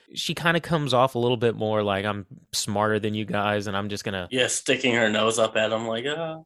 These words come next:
Speaker 1: Yeah, sticking her nose in, in the air at 'em like, "Oh, well, you know, I'm gonna, you know, tell, you guys are, you guys fascinate me. You know, tell me more about this voodoo you call Candyman. Tell, tell me about this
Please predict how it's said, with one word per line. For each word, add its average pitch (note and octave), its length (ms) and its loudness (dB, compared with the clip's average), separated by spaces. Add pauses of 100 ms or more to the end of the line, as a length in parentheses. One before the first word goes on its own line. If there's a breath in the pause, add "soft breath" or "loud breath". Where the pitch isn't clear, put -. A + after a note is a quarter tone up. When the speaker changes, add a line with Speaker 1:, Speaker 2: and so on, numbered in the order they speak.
Speaker 1:
Yeah, C3 280 2
sticking E3+ 320 -2
her C#3+ 100 4
nose B2+ 380 4
in, B2+ 100 -6
in A#2 200 0
the A2+ 120 -2
air A2 160 2
at A2 160 4
'em A2 160 -2
like, G2+ 220 -2
"Oh, G#2 320 0
well, F#2 200 -2
you F#2+ 80 -6
know, F#2+ 200 -4
I'm G#2+ 160 -6
gonna, G2+ 300 -4 (200)
you A2 160 -14
know, F#2 300 -16 (480 loud breath)
tell, - 300 -4
you D#3+ 180 -4
guys A3 240 2
are, F3+ 80 0 (120)
you G3+ 120 -2
guys A3 260 4
fascinate G#2+ 840 -2
me. F2+ 400 -12
You C3 120 -8
know, - 160 -12
tell C4+ 180 2
me C4+ 140 4
more A3+ 320 8
about B2 380 2
this G#2+ 360 -2 (140)
voodoo A#2+ 640 -2
you G#2+ 180 -4
call G2 640 -2
Candyman. F2+ 800 -4
Tell, F3 220 -4
tell - 200 -8
me G3+ 120 -2
about C#3+ 260 0
this G#2+ 280 -2